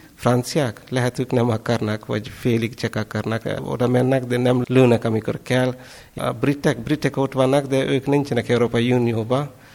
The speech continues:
A németek, aki legnagyobb importere az egész kontinensen, ő nincs lényegebb ott, vagy valami hajót küld, vagy küldött,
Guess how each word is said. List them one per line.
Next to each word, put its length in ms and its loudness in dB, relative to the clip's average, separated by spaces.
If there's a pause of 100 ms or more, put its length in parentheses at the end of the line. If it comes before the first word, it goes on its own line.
(160)
A 80 -4
németek, 580 2
aki 240 -2
legnagyobb 600 0 (440)
importere 760 2 (120)
az 100 -8
egész 320 -2
kontinensen, 840 -2 (500)
ő 100 2
nincs 480 2 (420)
lényegebb 480 -2
ott, 240 -2
vagy 200 -6
valami 300 2
hajót 420 0
küld, 320 2
vagy 200 0
küldött, 520 0